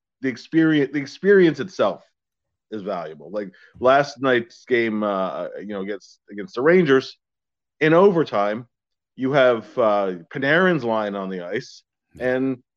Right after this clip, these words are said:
Speaker 1: you know, Yogo's out there with, with Frost, Tippett, and York, and they almost won the game too.
Speaker 2: Yeah.
Speaker 1: So, you know, that, that, that's valuable experience just in that, or some of the,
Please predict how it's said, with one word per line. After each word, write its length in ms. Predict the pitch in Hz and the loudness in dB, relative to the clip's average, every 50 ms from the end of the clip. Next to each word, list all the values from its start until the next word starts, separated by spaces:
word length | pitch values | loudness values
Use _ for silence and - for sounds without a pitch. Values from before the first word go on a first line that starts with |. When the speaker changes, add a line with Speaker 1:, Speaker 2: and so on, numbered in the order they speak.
| _ _ | _ _
Speaker 1:
you 80 | - 143 | -4 0
know, 100 | 156 160 | 0 0
Yogo's 720 | 156 139 110 95 98 117 139 147 151 143 160 156 139 131 | 0 -2 -6 -6 0 2 4 4 6 6 4 4 4 4
out 200 | 147 147 147 143 | 4 4 4 4
there 140 | 156 151 147 | 4 4 4
with, 180 | 143 135 117 - _ | 4 2 -2 -4 _
with 160 | - 123 104 - | -8 -8 -8 -8
Frost, 500 | - 117 120 123 135 147 156 - - _ - | -4 0 2 4 4 4 2 -2 -8 _ -2
Tippett, 260 | 156 151 151 165 156 | -2 0 0 0 -2
and 120 | 156 156 | -2 0
York, 280 | 135 160 190 123 98 - | 2 2 2 2 2 0
and 120 | 104 131 | -2 0
they 40 | 165 | 2
almost 300 | 170 202 196 185 160 - 175 | 2 2 2 2 0 0 0
won 120 | 180 170 | 0 0
the 60 | 156 | 2
game 300 | 147 180 220 208 139 113 | 2 2 2 2 2 -2
too. 260 | - - 220 214 131 - _ _ | -2 0 0 0 0 -2 _ _
Speaker 2:
Yeah. 240 | 90 92 98 101 90 - _ _ _ _ _ _ _ _ _ _ _ _ _ _ _ | -10 -8 -8 -8 -8 -10 _ _ _ _ _ _ _ _ _ _ _ _ _ _ _
Speaker 1:
So, 380 | - - 131 123 123 120 120 - - | -4 0 2 2 2 0 -2 -8 -8
you 140 | 160 170 151 | -4 -2 0
know, 120 | 147 143 | 0 2
that, 280 | 143 147 147 127 110 107 | 2 2 2 0 0 0
that, 320 | 147 - 170 - - - | 2 2 2 0 -4 -2
that's 260 | 113 156 175 185 180 | 0 2 2 0 0
valuable 460 | 123 123 117 117 117 113 110 104 113 | -2 -2 -2 -2 -2 -4 -4 -6 -8
experience 760 | 107 - - - 110 104 107 107 104 101 98 - - _ _ _ _ _ _ - | -8 -10 -12 -10 -8 -6 -6 -6 -6 -8 -10 -14 -20 _ _ _ _ _ _ 0
just 260 | 123 117 - - - | 0 0 0 0 -2
in 140 | 123 110 113 | -4 -2 0
that, 280 | 120 131 139 131 120 110 | 0 2 2 2 2 2
or 220 | 123 151 190 214 | 2 2 2 0
some 220 | 202 - 240 226 220 | 0 0 0 0 2
of 60 | 196 | 4
the, 120 | 190 170 | 4 2